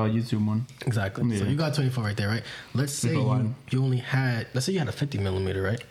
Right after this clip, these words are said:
Speaker 1: <laughs> Mad funny, bro. Before you came in, losing my mind. I'm like, "Why the fuck isn't this working?"
Speaker 2: <laughs>
Speaker 1: Add the fifty-five on there.
Speaker 2: Exactly. So let's say you only had a fifty-five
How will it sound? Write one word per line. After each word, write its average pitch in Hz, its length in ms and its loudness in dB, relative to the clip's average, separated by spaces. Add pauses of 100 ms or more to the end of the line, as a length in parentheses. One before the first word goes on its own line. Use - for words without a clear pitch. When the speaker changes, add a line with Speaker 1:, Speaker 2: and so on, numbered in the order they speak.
(280)
Speaker 1:
<laughs> 139 340 0
Mad 139 360 4
funny, 147 200 2
bro. 127 240 2
Before 123 200 0
you 135 80 2
came 139 220 2
in, 139 280 0 (360)
losing 151 500 2
my 139 200 2
mind. 131 680 2 (240)
I'm - 40 2
like, 131 200 2
"Why 151 320 2
the 202 200 2
fuck - 580 -2 (100)
isn't 147 260 4
this 143 200 2
working?" 135 480 2 (200)
Speaker 2:
<laughs> - 180 -6
Speaker 1:
Add 160 160 2
the 143 60 2
fifty-five 139 360 4
on 120 140 0
there. 117 180 0 (120)
Speaker 2:
Exactly. 113 520 -2 (100)
So 117 420 -2 (280)
let's 120 120 0
say 135 160 0
you 117 200 0
only 120 180 0
had 165 260 0
a 135 40 0
fifty-five 104 560 -2